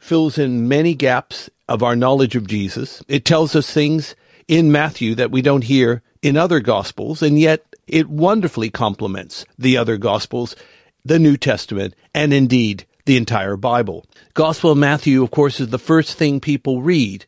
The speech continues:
when they begin the New Testament. And remember, some people only have a New Testament portion of the Bible anyway. Considering that Matthew begins with a genealogy, that might seem to turn people off. But you know what?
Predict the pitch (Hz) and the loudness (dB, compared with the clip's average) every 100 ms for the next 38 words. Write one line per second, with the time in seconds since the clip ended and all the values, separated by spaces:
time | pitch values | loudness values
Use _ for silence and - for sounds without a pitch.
0 | _ _ _ - 143 139 131 123 135 127 | _ _ _ -2 2 2 2 2 0 2
1 | 123 123 135 120 - 117 131 139 143 175 | 0 -2 -2 -4 -6 -2 2 4 4 4
2 | 170 117 104 _ _ _ _ - 160 160 | 4 2 0 _ _ _ _ -2 0 2
3 | 151 147 131 - 170 190 160 127 123 110 | 0 2 0 2 4 4 2 0 0 0
4 | 107 104 _ - 139 135 143 - 139 - | -2 -4 _ -4 2 4 2 2 -4 -4
5 | - 113 113 - - 147 139 - 113 113 | -6 -4 -6 -10 -4 0 0 0 -2 -2
6 | 107 101 113 113 113 - - 147 147 120 | -2 -2 0 0 -4 -8 -2 2 2 0
7 | 92 87 - 160 156 233 220 170 131 117 | -4 -8 0 0 2 0 2 2 2 0
8 | 127 120 - - _ - 143 135 147 180 | 0 0 -4 -18 _ -20 -14 -2 0 0
9 | 190 101 95 _ - 139 143 151 131 135 | -2 -6 -12 _ -4 0 2 2 0 0
10 | 127 107 143 131 123 139 151 - 98 - | 0 2 2 2 0 0 -2 -4 -10 -20
11 | _ _ _ _ 143 165 151 156 151 - | _ _ _ _ -4 -2 0 0 -2 -6
12 | - - 202 190 123 127 - 139 131 131 | -8 0 2 4 2 0 0 0 0 -2
13 | 127 131 123 113 - 117 - 143 147 147 | -2 0 0 0 -4 -10 -4 0 2 2
14 | 165 190 | 0 -2